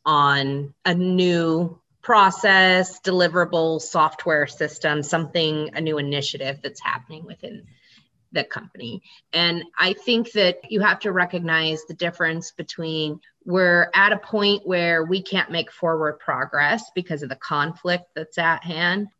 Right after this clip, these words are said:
or there's some unrest,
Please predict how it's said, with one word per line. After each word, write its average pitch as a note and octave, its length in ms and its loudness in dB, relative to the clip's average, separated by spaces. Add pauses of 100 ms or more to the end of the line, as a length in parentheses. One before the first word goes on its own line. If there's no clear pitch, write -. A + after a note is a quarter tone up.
or E3+ 560 6 (260)
there's E3+ 540 4
some E3+ 440 0
unrest, F3+ 920 0